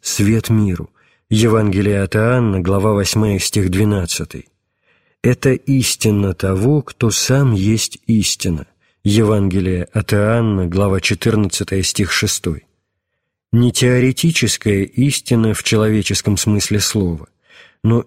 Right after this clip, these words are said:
истина живая, личностная, божественная. В этом-то и есть подлинная апостольская преемственность. Не как иерархия, но как преемственность духа и откровения.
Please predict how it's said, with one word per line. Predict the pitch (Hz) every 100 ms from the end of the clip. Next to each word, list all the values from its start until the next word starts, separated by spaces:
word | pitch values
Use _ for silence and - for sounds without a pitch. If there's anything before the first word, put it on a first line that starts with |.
| -
истина | 131 - - 117 113
живая, | 95 110 117 107 85 69 - _ _
личностная, | 98 117 120 - 107 - 107 101 98 -
божественная. | - 95 107 110 101 - 92 85 73 71 _ _ _ _ _ _ _ _ _ -
В | 113
этом-то | 170 170 156 156
и | -
есть | 139 147 160 135 -
подлинная | - 139 131 123 117 113 113 110
апостольская | - 110 - 117 117 - 107 - 110 101
преемственность. | - 107 101 98 85 - - 76 73 - - _ - - - _
Не | 113 113 117
как | - 123 - -
иерархия, | 107 107 123 156 135 - 85 85 80
но | - 107 117
как | 160 160 -
преемственность | 117 110 104 139 127 - 107 104 101 87
духа | 92 151 156 143 127 - -
и | 127
откровения. | 123 - 127 127 117 98 82 71